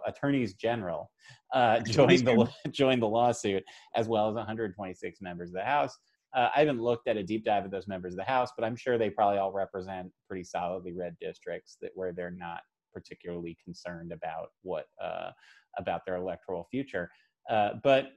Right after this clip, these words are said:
Speaker 1: I'd imagine, you know, it's probably the answer of why they did it is pretty simple. Uh, you have sixteen attorneys general who will wanna run for governor or senate one day. You have a hundred twenty-six members of the House who might wanna run for higher office or just be figuring out,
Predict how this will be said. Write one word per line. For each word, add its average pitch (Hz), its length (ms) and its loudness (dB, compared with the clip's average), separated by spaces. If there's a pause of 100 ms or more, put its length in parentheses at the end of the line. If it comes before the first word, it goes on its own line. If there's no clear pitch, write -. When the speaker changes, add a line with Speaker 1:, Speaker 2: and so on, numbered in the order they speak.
(120)
Speaker 1:
I'd 139 120 0
imagine, 143 600 0
you 135 120 -8
know, 101 320 -4 (200)
it's 120 160 -10
probably 147 760 2
the 120 160 -6
answer 127 220 -2
of 104 80 0
why 113 160 2
they 101 120 -2
did 135 180 0
it 110 80 0
is 98 120 -4
pretty 98 280 -4
simple. 95 560 -2 (400)
Uh, 104 220 0
you 110 140 -2
have 101 340 2 (340)
sixteen 113 520 -6
attorneys 107 500 -6
general 90 540 -4
who 120 100 0
will 107 320 0
wanna 101 240 -2
run 98 180 -2
for 110 140 -4
governor 95 400 -2
or 87 60 -8
senate 90 320 -8
one 92 160 -10
day. 95 240 -4 (240)
You 104 100 -4
have 101 120 -2
a 101 40 -4
hundred 107 260 -6
twenty-six 101 400 -10
members 101 300 -4
of 98 40 -6
the 95 80 -2
House 98 260 -2
who 117 80 -4
might 101 200 -2
wanna 101 200 -6
run 113 180 -2
for 117 140 0
higher 110 240 2
office 117 340 0
or 120 160 0
just 107 240 -4
be 104 120 -4
figuring 104 420 -6
out, 101 260 -4